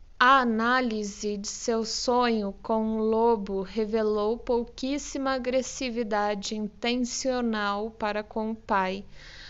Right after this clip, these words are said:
mas apresentou prova inegável de que aquilo de que a repressão se apoderou foi sua terna atitude passiva para com o pai.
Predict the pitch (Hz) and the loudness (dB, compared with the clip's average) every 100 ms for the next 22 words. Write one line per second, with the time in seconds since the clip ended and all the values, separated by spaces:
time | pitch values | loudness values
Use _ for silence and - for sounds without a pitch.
0 | - 240 233 247 240 247 226 240 233 254 | -6 -2 2 2 2 0 2 2 2 2
1 | 247 247 233 226 220 202 220 220 226 220 | 0 0 4 6 6 2 -2 0 0 0
2 | 214 220 226 208 202 202 196 220 220 - | 2 4 4 0 -4 -4 -4 -6 -6 -8
3 | 233 262 - - - - 220 220 - 311 | -6 -6 -8 -16 -14 -2 -2 -2 -4 -2
4 | 320 269 - 302 302 - 277 262 240 254 | 0 -2 -4 -4 -4 0 2 2 2 2
5 | 240 240 - 254 247 254 - 240 226 226 | 0 0 0 0 0 -2 0 0 0 -2
6 | 208 233 226 220 226 - 226 226 - 233 | 0 0 2 0 -2 0 0 0 -2 2
7 | 226 226 220 208 208 220 226 247 - - | 2 0 0 2 2 0 0 -2 -8 -12
8 | - 269 277 - 294 - 247 226 233 247 | -2 -2 -2 -6 -6 -4 -4 -2 -6 -2
9 | 254 240 247 - 233 226 220 233 233 226 | 0 0 -2 -8 -4 -4 0 -2 0 -2
10 | 226 233 226 220 233 - 202 190 190 | -2 -2 -4 -4 -6 -2 0 0 -4